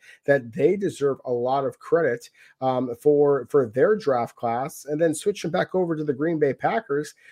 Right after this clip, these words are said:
while Amari Rodgers might get a little bit more play, you're right, with the Davante Adams injury stuff and, or covid stuff and all that kind of stuff. I, I'm curious to kinda see if he gets his opportunity here.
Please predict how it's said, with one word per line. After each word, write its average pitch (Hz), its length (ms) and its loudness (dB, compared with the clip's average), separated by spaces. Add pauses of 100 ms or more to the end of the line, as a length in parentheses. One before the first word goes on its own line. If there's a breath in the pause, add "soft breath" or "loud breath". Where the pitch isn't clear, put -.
(140)
while 180 160 4
Amari 202 340 2
Rodgers 165 420 2
might 143 240 0
get 143 180 2
a 131 60 -2
little 147 200 6
bit 147 180 4
more 135 200 2
play, 131 360 0
you're 143 160 -2
right, 131 400 2
with 127 100 -6
the 123 80 -10
Davante 135 500 -4
Adams 143 360 -2
injury 143 400 -2
stuff 139 480 0
and, 120 180 -2 (340 loud breath)
or 147 480 0
covid 147 380 4
stuff 143 320 0
and 139 100 0
all 139 180 2
that 151 260 -4
kind 135 160 0
of 117 60 -6
stuff. - 220 -8
I, 143 140 -2
I'm 139 160 -2
curious 202 360 2
to - 140 -12
kinda 143 200 0
see 147 280 -2
if 110 120 -4
he 135 220 -4
gets 143 260 -4
his 123 140 -6
opportunity 127 580 -2
here. 131 360 2